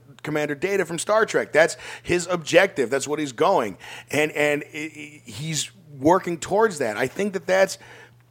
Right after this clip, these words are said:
the next logical step is exploration and to try to go beyond where we're at. And I know that you agree with me on the exploration.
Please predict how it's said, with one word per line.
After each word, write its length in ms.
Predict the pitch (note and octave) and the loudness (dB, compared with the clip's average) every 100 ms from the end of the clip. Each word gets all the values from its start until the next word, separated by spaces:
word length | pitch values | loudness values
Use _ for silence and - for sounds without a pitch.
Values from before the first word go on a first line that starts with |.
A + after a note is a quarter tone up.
| - | -8
the 120 | C#3+ E3 | 0 2
next 300 | F3+ F#3+ E3+ | 2 0 0
logical 400 | E3+ D#3+ D#3+ D3 | 0 -2 -6 -8
step 320 | - F#3+ D3 | 0 2 2
is 100 | C3+ | 0
exploration 800 | C#3+ - D3 C#3+ D#3 F3 D3+ B2+ | 0 0 2 4 4 2 -2 -2
and 80 | |
to 80 | B2 | -4
try 180 | - D#3 | -2 -2
to 80 | D3+ | 0
go 160 | D3+ | -2
beyond 460 | C#3+ C#3 C#3+ D3+ C#3+ | 0 0 0 -2 0
where 160 | C#3+ C#3 | 2 4
we're 200 | C#3 D#3+ | 2 0
at. 180 | F#3 | -2
And 80 | D3 | -2
I 40 | D#3 | 0
know 160 | A#3 | 0
that 100 | B3 | -2
you 160 | F3 D3 | 0 0
agree 200 | C3 A3 | 0 -2
with 160 | A3 E3+ | -2 -2
me 120 | D3+ | -4
on 100 | C#3+ | -2
the 100 | D3 | -4
exploration. 1000 | C#3+ - - - C#3 D#3+ G#3 - B2 | -6 -10 -18 -12 -6 -4 -4 -6 -10